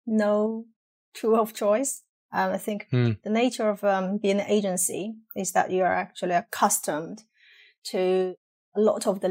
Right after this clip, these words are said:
Speaker 1: limits and requirements of the clients, but also we need to consider the, the limit and the need of the participants. That's
Speaker 2: Hmm.
Speaker 1: for specific projects. So some projects you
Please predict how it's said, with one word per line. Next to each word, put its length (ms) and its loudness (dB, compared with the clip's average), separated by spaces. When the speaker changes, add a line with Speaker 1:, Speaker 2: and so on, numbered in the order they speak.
Speaker 1:
limits 340 0
and 120 0
requirements 680 0
of 80 -2
the 160 -16
clients, 460 0
but 280 2
also 960 2
we 100 2
need 200 2
to 100 0
consider 520 0
the, 400 0
the 60 -2
limit 300 2
and 360 -8
the 80 -4
need 420 0
of 240 -4
the 140 -14
participants. 760 -10
That's 540 -6
Speaker 2:
Hmm. 120 2
Speaker 1:
for 120 2
specific 540 -4
projects. 580 -6
So 420 0
some 420 2
projects 840 -2
you 500 2